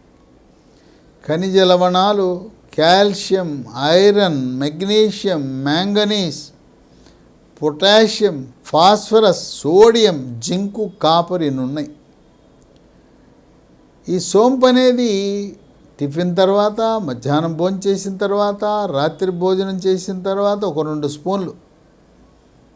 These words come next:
నవిలితే, నవిలి మింగేస్తే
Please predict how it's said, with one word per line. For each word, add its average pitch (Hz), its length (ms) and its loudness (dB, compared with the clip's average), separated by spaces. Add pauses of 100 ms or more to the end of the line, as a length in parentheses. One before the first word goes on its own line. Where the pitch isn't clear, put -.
(160)
నవిలితే, 156 720 -2 (180)
నవిలి 143 300 -4
మింగేస్తే 156 840 -4